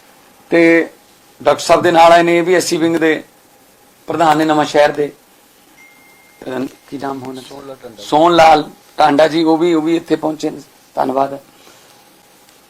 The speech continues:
Speaker 1: ਉਹਨਾਂ ਦੇ ਨਾਲ ਉਹਨਾਂ ਦੇ ਸਾਥੀ ਬਹੁਤ ਸਾਰੇ ਡਾਕਟਰ ਨੇ, ਬਹੁਤ ਸਾਰੇ ਸਮਾਜ ਸੇਵੀ ਨੇ, ਬਹੁਤ ਸਾਰੇ ਇਹਨਾਂ ਦੇ ਨਾਲ ਜੁੜੇ ਹੋਏ ਨੇ। ਵੈਸੇ ਵੀ ਡਾਕਟਰ ਕਮਿਊਨਿਟੀ ਦੀ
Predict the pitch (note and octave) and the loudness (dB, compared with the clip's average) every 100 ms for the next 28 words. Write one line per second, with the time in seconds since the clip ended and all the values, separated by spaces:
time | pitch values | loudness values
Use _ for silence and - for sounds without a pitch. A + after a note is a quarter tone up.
0 | - D3+ F3+ F#3 F3 F3 F3 E3+ D#3 C#3+ | -8 -2 2 4 6 4 2 2 2 2
1 | - F3 D#3+ - _ _ - D3 D3+ E3 | 2 2 2 -2 _ _ -4 2 2 6
2 | D#3+ D#3+ C#3+ B2 C#3+ C#3 F3 D#3 D#3+ D#3+ | 6 6 2 2 2 2 2 2 4 2
3 | D#3 C#3+ C#3 C#3+ D3+ D3 C#3+ C#3 C3 - | 2 2 4 4 6 4 6 2 0 -8
4 | _ - - - D3+ D#3+ D3+ E3 E3 E3+ | _ -20 -12 -2 4 4 6 2 4 2
5 | E3 E3 D#3 - - _ _ _ _ _ | 2 2 0 -2 -12 _ _ _ _ _
6 | _ _ _ D3+ E3+ E3+ D#3+ E3 D#3 C#3+ | _ _ _ 2 4 6 4 4 2 -2
7 | - _ _ _ _ _ _ - - - | -10 _ _ _ _ _ _ -20 -20 -20
8 | - _ _ E3+ F3+ F3+ E3+ C#3+ D3+ E3 | -20 _ _ -4 0 2 0 0 0 2
9 | D#3 D#3+ D#3 - _ _ _ _ _ _ | 2 2 -2 -6 _ _ _ _ _ _
10 | _ _ _ _ _ _ _ - - D3+ | _ _ _ _ _ _ _ -20 -4 0
11 | D3+ F#3+ G3 F#3 E3 E3+ D#3 F3 F3+ F#3 | 0 2 2 4 2 0 -4 -4 -2 -2
12 | F3+ F3 D3+ | -2 -2 -6